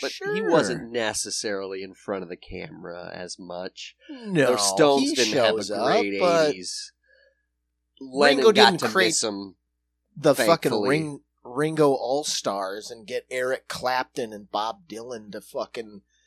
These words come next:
Speaker 2: do the
Speaker 1: Right.
Speaker 2: Hootsy Tootsie with him at Madison Square Garden. He was like, "No, I was in the Beatles. I'm good."
Speaker 1: Mick Jagger's doing a jig with Miles Davis, you know.
Speaker 2: It's still, like, I remember being in high school,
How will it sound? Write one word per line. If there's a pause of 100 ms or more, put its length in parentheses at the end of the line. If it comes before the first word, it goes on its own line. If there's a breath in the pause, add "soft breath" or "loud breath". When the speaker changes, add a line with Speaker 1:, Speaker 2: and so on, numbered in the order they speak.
(300)
Speaker 2:
do
the
Speaker 1:
Right.
Speaker 2:
Hootsy
Tootsie
with
him
at
Madison
Square
Garden.
He
was
like, (460 soft breath)
"No,
I
was
in
the
Beatles.
I'm
good." (220)
Speaker 1:
Mick
Jagger's
doing
a
jig
with
Miles
Davis,
you
know.
Speaker 2:
It's
still,
like,
I
remember
being
in
high
school,